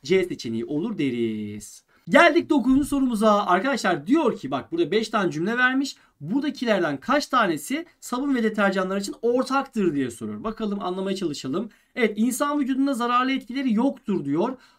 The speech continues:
Bu kime aittir? Bu sabuna aittir. Deterjana ait değildir. O yüzden bu sadece sabun diyelim. Devam edelim. Peki etken maddeleri hidrofil ve hidrofob grup içerir. Evet, bu ortak. Bunu hemen yazabiliriz. Çünkü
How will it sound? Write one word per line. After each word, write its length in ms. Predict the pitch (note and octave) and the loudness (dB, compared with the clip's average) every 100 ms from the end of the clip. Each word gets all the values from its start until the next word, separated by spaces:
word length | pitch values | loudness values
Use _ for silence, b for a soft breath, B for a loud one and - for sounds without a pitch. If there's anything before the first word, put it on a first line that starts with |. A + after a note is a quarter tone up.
| b G3 | b -2
Bu 140 | B3+ | -2
kime 240 | - E4 | 2 2
aittir? 520 | F4+ D#4+ A#3+ - C#4+ C4+ | 6 6 4 -2 -2 6
Bu 300 | F4 F4 - | 6 6 -6
sabuna 560 | - - C#4 D#4 D#4 D4+ | -10 0 2 2 4 6
aittir. 480 | A3 E3+ - B2 | 6 4 0 -2
Deterjana 580 | F3 F3 G#3+ G#3+ G#3+ G#3+ | -2 0 2 2 2 2
ait 380 | F#3+ A#3 D#4 - | 2 2 0 -2
değildir. 300 | B3 A3 C#3+ | -2 0 0
O 120 | D#3 | 4
yüzden 320 | F3 G3+ G3 | 4 4 0
bu 60 | G#3+ | -4
sadece 320 | - A3 G3+ | 0 0 0
sabun 440 | - A3 G3+ F#3+ C#3 | -2 0 0 2 2
diyelim. 300 | B2+ C#3+ C#3+ | 0 0 0
Devam 300 | C#3+ D3+ C3 | 2 2 0
edelim. 320 | A#2 G3+ D4+ B B B | 0 -4 -4 B B B
Peki 260 | E4+ - A#3+ | 0 0 0
etken 360 | B3 D4 D#4 | -2 0 0
maddeleri 680 | D#4 C#4+ - G3+ D#3+ F3+ D4 B B | 2 0 0 2 4 4 0 B B
hidrofil 560 | G3+ G3 A#3 A#3 D4+ A3+ | 0 2 0 0 0 2
ve 220 | C4 E4+ _ G3 | 0 -2 _ -4
hidrofob 500 | F#3 A3 C4 A#3+ A3 | -2 -2 -2 -6 -4
grup 180 | G#3+ | -4
içerir. 240 | F3 F#3+ A3+ | -4 -4 -2
Evet, 220 | A#3 D#3+ - | -2 -2 0
bu 340 | C4 F4 G#3 | -2 2 4
ortak. 540 | G#3+ G#3 A#3 C#3+ _ - | 4 4 2 2 _ -14
Bunu 240 | C#3+ D#3+ | -8 -6
hemen 340 | F3 E3+ F3 A3 | -4 0 0 2
yazabiliriz. 440 | E3 E3+ D#3 G#3+ | 2 2 2 -2
Çünkü 320 | - G#3 G#3 | -2 -4 -4